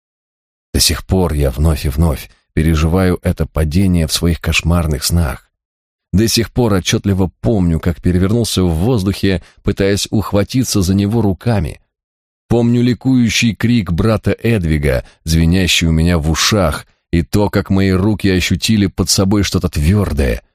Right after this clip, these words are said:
Как выяснилось позже, это был колокол. И как я буквально впился в его металлическую, украшенную орнаментом боковую поверхность ногтями, и это на какое-то время приостановило моё падение, но ненадолго.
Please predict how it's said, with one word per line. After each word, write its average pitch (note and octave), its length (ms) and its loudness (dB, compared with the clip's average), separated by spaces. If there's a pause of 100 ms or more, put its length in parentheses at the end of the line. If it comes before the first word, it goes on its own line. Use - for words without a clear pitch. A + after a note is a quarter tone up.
(240)
Как D#2+ 200 -2
выяснилось E2 600 0
позже, F2+ 460 0
это F2 180 -2
был E2+ 280 -2
колокол. F#2 580 -4 (220)
И G#2+ 100 0
как A2+ 240 0
я B2 140 2
буквально A#2 720 0
впился A2+ 640 0
в F2+ 40 -2
его A2 260 2
металлическую, G#2+ 880 0
украшенную G2 760 0
орнаментом F#2 640 0
боковую F#2 560 0
поверхность F2+ 640 -2
ногтями, F2+ 800 0 (560)
и G2 160 4
это G2+ 280 2
на F#2 140 0
какое-то F#2+ 480 0
время F#2+ 320 2
приостановило F#2 840 0
моё D2 260 0
падение, C2 560 -4 (420)
но C#2+ 200 2
ненадолго. C2+ 680 0